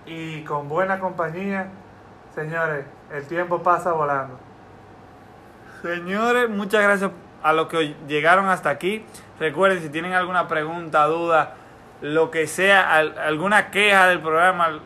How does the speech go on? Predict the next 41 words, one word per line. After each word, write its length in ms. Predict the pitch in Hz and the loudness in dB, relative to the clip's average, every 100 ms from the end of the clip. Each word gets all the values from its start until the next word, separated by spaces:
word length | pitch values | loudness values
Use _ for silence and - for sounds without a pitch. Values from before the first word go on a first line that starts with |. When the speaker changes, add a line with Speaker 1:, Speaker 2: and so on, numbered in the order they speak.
| 151 | -6
Speaker 2:
algún 640 | 147 147 170 202 208 208 | -6 -6 -6 -6 -6 -4
agradecimiento, 1040 | 175 175 175 170 165 160 165 196 196 175 | 0 2 4 2 -2 -8 -4 -2 -2 0
lo 140 | 170 156 | -2 -2
que 100 | 151 | -4
sea, 440 | 156 185 180 - - - - - - - | -2 2 2 0 -12 -20 -20 -20 -18 -4
eh, 220 | 147 147 | -2 0
lo 140 | 151 | -2
pueden 460 | 131 180 190 190 190 - | 2 6 6 4 -4 -8
vía 300 | 165 175 165 | -2 4 4
WhatsApp, 440 | 160 151 180 185 | 4 2 4 4
los 100 | 180 | 2
que 100 | 160 | -4
tienen 280 | 151 165 170 | -6 -6 -6
mi 100 | 160 | -8
número, 600 | 160 175 175 175 170 160 - - - - | -6 -8 -6 -2 -2 -4 -10 -20 -20 -6
o 80 | 143 | -2
el 100 | 147 | 2
Augusto, 580 | 143 147 180 175 175 170 | 2 4 2 0 -2 -2
también 920 | 160 143 147 151 156 156 147 143 127 107 - - - - - | 0 -2 -2 -2 -2 -2 -6 -10 -12 -16 -20 -20 -20 -20 -20
vía 320 | 151 156 151 185 | -6 0 2 2
Instagram. 680 | 214 190 160 143 139 139 143 - | -4 -2 0 2 0 -4 -12 -20
Somos, 420 | - 151 147 156 151 143 | -14 -10 -6 -6 -4 -4
ahí 200 | 139 151 | 0 0
es 100 | 165 | -2
que 100 | 170 | -2
mayor 360 | 165 160 165 160 | -2 -2 -2 -2
yo 180 | 160 | -4
presto 240 | 160 160 160 | -6 -6 -6
atención 400 | 151 147 156 156 | -8 -8 -4 -2
a 20 | |
los 120 | 151 | -2
comentarios 520 | 156 151 139 156 156 | -4 -8 -4 -2 -2
y 20 | 147 | -2
todo 220 | 151 160 | -2 -2
eso. 260 | 156 160 165 - - - - - - | -4 -8 -12 -18 -20 -20 -20 -20 -14
Señores, 380 | 151 160 185 | -4 0 2
ya 60 | 180 | 2
ustedes 280 | 156 175 165 | 4 2 4
saben, 400 | 170 180 185 180 | 6 6 6 2
nos 220 | 160 156 | 4 6
vemos. 420 | 165 185 185 180 | 6 4 4 2